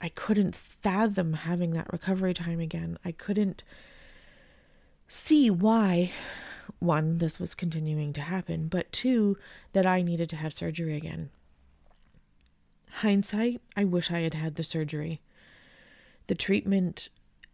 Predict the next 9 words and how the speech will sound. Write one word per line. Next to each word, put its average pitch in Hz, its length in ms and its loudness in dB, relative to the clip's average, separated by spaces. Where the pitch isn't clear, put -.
is 202 220 0
awful. 170 440 -2
It's - 160 -2
an 175 80 2
injection 175 680 0
of 170 280 -4
this 180 200 -2
drug, 156 400 -6
methotrexate, 165 680 -6